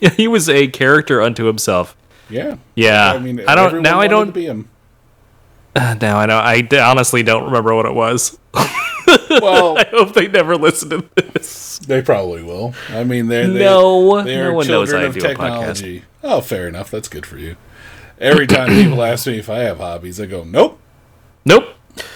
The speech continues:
Speaker 1: No, when I go home, nothing satiates me after a long day of work like sitting back in my easy chair and just watching the wall, just staring at it. I think about
Speaker 2: Mm.
Speaker 1: things, important things,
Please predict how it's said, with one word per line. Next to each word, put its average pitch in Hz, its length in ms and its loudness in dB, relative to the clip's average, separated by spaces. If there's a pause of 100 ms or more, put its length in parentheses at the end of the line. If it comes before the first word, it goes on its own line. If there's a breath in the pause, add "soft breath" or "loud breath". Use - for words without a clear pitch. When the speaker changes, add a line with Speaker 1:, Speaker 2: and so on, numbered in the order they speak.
(480 loud breath)
Speaker 1:
No, 233 800 4
when 214 140 -4
I 302 200 2
go 147 280 2
home, 104 680 -4 (160 loud breath)
nothing 175 540 0
satiates 139 680 0
me 120 240 -2
after 110 260 -2
a 95 140 0
long 113 360 0
day 113 200 0
of 104 200 -4
work 101 540 -2
like 95 300 -2
sitting 190 520 2
back 147 300 2
in 135 80 -2
my 123 280 0
easy 120 380 -4
chair 110 360 0
and 107 100 -6
just 165 200 -4
watching 165 560 0
the 107 80 -2
wall, 98 580 0 (100)
just - 280 -4
staring 101 640 0
at 95 180 -2
it. 101 180 -4 (500)
I 143 80 2
think 180 260 4
about 131 300 2
Speaker 2:
Mm. 87 80 -16
Speaker 1:
things, 107 300 -4
important 151 560 -2
things, 90 460 -8